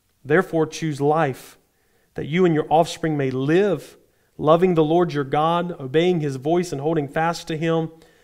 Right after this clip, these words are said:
For he is your life and length of days, that you may dwell in the land that the Lord swore to your fathers, to Abraham, Isaac, and Jacob, to give them." So that's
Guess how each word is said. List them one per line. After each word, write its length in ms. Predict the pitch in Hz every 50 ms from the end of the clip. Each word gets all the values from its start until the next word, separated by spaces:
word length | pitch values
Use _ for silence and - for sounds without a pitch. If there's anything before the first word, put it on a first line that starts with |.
| _ _ _
For 120 | - 135
he 160 | 139 185 208
is 120 | 208 165 143
your 140 | 156 143
life 340 | 135 143 151 165 180 175 -
and 140 | 151 139 143
length 220 | 160 165 160 -
of 120 | 135 120 135
days, 560 | 160 165 170 165 160 165 160 151 - - - _ _ _ -
that 100 | 143 147
you 160 | 160 185 175
may 140 | 151 143 139
dwell 360 | 135 151 151 180 180 175 170
in 240 | - 180 196 226 220
the 80 | 214
land 500 | 175 147 135 123 120 120 120 120 127 123 - _ _ _ _ _ _ -
that 120 | 143 135
the 80 | 131 127
Lord 260 | 135 156 165 165 165
swore 260 | - - 151 160 175
to 140 | 170 - 170
your 80 | 175 170
fathers, 440 | - 151 135 135 135 135 131 - -
to 140 | - - 143
Abraham, 540 | 151 156 147 156 151 151 151 151 147 147 143 - - _ _ _ _ _
Isaac, 460 | - 139 139 143 135 135 143 139 - -
and 160 | 139 131 127
Jacob, 460 | 123 - 135 131 127 - 127 127 - _ _ _ _ _ _
to 80 | - 135
give 360 | 127 127 131 139 123 120 117
them." 180 | 120 110 113 - _ _ _ _ _
So 160 | _ - 175 170
that's 440 | 190 214 220 220 - - - -